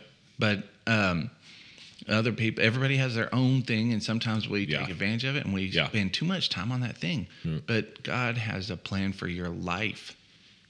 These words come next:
Speaker 1: and you're, you're just ignoring his <laughs> whole plan. And your plan would have been, or his plan would have been fulfilling.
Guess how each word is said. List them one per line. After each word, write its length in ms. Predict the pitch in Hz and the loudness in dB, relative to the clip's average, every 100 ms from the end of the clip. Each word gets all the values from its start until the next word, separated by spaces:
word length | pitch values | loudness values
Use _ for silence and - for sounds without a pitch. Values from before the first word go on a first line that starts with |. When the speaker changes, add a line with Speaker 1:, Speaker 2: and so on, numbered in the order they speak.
| _ - _ - - - | _ -20 _ -20 -18 -2
Speaker 1:
and 260 | 107 101 95 | 2 2 2
you're, 280 | 92 90 - _ _ - | 0 -4 -8 _ _ -10
you're 240 | 92 95 | -4 -2
just 320 | 92 104 - | -2 -4 -2
ignoring 640 | 120 117 113 123 139 147 139 | -2 -2 -2 -2 -2 -4 -2
his 300 | 131 120 117 | -2 -4 -4
<laughs> 20 | |
whole 260 | - 117 135 | -2 2 2
plan. 380 | 135 147 131 104 | 0 -2 0 2
And 240 | 101 101 | 2 4
your 140 | 117 | 2
plan 300 | 139 120 110 104 | 0 0 2 2
would 120 | 98 | 2
have 100 | 87 | 0
been, 200 | 92 90 | -2 0
or 180 | 110 101 | 2 4
his 240 | 87 147 - | 4 2 0
plan 280 | 110 101 | -2 0
would 100 | 101 | 0
have 60 | 98 | -2
been 140 | 98 90 | -4 -4
fulfilling. 800 | 92 - - 113 123 113 90 | -6 -8 -2 0 2 0 -2